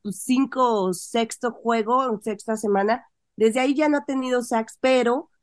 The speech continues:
sigue siendo el mariscal de, de la defensiva y lo está haciendo muy bien. O sea, es de los pocos que yo veo que le dan lana, le dan lo que él quiere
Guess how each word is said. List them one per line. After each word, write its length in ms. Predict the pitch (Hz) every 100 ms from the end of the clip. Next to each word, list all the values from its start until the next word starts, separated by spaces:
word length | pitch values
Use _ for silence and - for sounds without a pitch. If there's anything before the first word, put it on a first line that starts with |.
| _
sigue 360 | - 285 269 339
siendo 520 | - - 269 254 269 -
el 260 | 226 208 208
mariscal 920 | 226 220 214 214 214 - 233 220 226 196
de, 380 | 226 214 196 175
de 120 | 196
la 140 | 196
defensiva 760 | 190 185 208 190 - 226 208 233 _ _ -
y 100 | 220
lo 80 | 226
está 200 | 220 269
haciendo 340 | 277 311 277
muy 220 | 254 262
bien. 380 | 214 269 262 202 -
O 120 | 196
sea, 220 | 226 220
es 160 | 240 220
de 100 | 269
los 200 | 240 -
pocos 420 | 247 240 262 233
que 120 | 220
yo 140 | 202
veo 200 | 202 208
que 180 | 202 190
le 220 | 180 185
dan 260 | 185 196 208
lana, 420 | 202 208 226 226
le 180 | 240 202
dan 160 | 196 208
lo 100 | 202
que 140 | 214
él 120 | 202 -
quiere 320 | 220 233